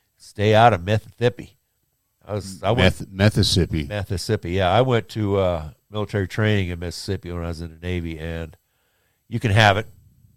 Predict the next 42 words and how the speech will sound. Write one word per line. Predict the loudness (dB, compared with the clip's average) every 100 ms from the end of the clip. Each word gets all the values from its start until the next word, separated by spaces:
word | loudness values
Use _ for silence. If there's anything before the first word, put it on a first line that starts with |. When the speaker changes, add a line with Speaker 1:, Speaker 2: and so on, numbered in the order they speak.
| _ _ _ _ _
Speaker 1:
You |
can | -10
have | -8
Mississippi, | -6 -4 -2 -4 -4
you | -4 -4
can | -4
have | -6
Louisiana, | -6 -10 -8 -8 -6 -4 -4 -6
you | -8
can | -12 -14
have | -10 -10 -12 -16 _ _ _ _ _ _ _ _ _ _
any | -4 2
Speaker 2:
Who | 4
Speaker 1:
place | 4 2
Speaker 2:
can | 0
Speaker 1:
where | -4
you | -6
can't | -4 -2 0 -2
get | -6 -6
dry | 2 4 6 6
after | 4 0 -2 -8
a |
shower. | -6 -4 -2 -4 -8 -12 _ _ -2
<laughs> | -2 -4 _ _ _ _ -6
Speaker 2:
Well, | 2
that's | 4 2 -4 -14 -6
here | 6 8
during | 8 8 6
the |
summer. | 4 6 6 6 2 -4 _
Speaker 1:
Yeah, | -2 2 2
it's | 2
not. | 0 0 -2
It's, | -8 -12
try | 0 2
Mississippi. | 2 0 -2 -2 -2 -4 -10 _ _ _ _ _ _ _
Speaker 2:
<coughs> | 0 0 0
Well, | 0
I've | 2 2
been | 2
to |
Florida. | 2 4 6 8 8 6